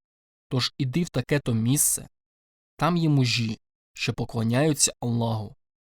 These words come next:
тож поклоняйся Аллаху з ними». І ця людина вийшла з цієї землі,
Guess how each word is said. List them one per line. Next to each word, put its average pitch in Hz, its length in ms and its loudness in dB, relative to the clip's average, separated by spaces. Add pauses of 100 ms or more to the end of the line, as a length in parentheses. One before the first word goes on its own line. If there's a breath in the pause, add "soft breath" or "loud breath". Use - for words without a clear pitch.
(140)
тож - 180 -4
поклоняйся 123 760 2
Аллаху 120 560 -2 (360)
з 117 160 -2
ними». 113 400 -2 (420)
І 123 80 -6
ця 180 180 2
людина 165 340 2
вийшла 139 360 0
з - 140 -2
цієї 131 360 0
землі, 120 520 0